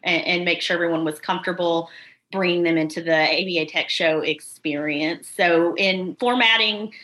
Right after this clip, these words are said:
creating this kind of hybrid experience, that was a reinvention, but also we had reimagined, as most co-chairs do throughout the years, kind of add their stamp to the show every year.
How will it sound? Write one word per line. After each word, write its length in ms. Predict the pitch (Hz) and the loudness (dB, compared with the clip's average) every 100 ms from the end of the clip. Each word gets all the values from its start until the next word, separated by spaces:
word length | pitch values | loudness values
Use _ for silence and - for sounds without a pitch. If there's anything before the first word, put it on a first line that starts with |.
| - _ _ | -20 _ _
creating 340 | - 226 214 185 | 0 2 2 -2
this 320 | 175 - - _ | -4 -8 -20 _
kind 320 | - 226 220 226 | -10 0 2 2
of 80 | |
hybrid 400 | 214 226 208 208 | 2 2 2 2
experience, 840 | 190 - - 208 202 202 190 170 - | 0 -2 -6 -4 0 2 2 0 -4
that 320 | 190 185 196 | 2 2 4
was 280 | 208 196 196 - - - | 2 -2 -4 -14 -12 -8
a 40 | |
reinvention, 760 | 196 220 220 214 214 214 196 196 | -4 0 2 2 0 0 0 2
but 100 | 180 | 2
also 560 | 190 190 226 190 180 | 2 2 0 0 0
we 220 | 180 185 190 | -2 -6 -2
had 360 | 190 170 170 175 | 2 2 0 -6
reimagined, 800 | 202 185 180 180 185 185 175 175 185 | -4 -2 2 4 2 0 -4 -2 0
as 260 | 208 202 | 0 -2
most 400 | 196 185 185 - - - - - | -6 -6 -8 -18 -20 -20 -20 -4
co-chairs 440 | 247 220 202 185 | 0 2 2 0
do 200 | 190 185 | -4 -6
throughout 380 | 180 180 165 170 | -4 0 2 2
the 80 | 170 | -2
years, 640 | 165 170 160 165 - - _ _ - | 0 0 0 -2 -8 -18 _ _ -8
kind 160 | 202 170 | -4 -4
of 40 | - | 0
add 240 | 170 180 | 2 2
their 440 | 170 165 160 - - _ | 2 2 0 -6 -16 _
stamp 500 | - - 208 180 - - - | -20 -4 0 0 -2 -8 -8
to 140 | - | -4
the 420 | 180 170 165 160 185 _ | 0 4 4 4 -2 _
show 300 | - - 196 | -4 2 4
every 300 | 185 175 175 | 4 2 0
year. 240 | 170 170 | 2 2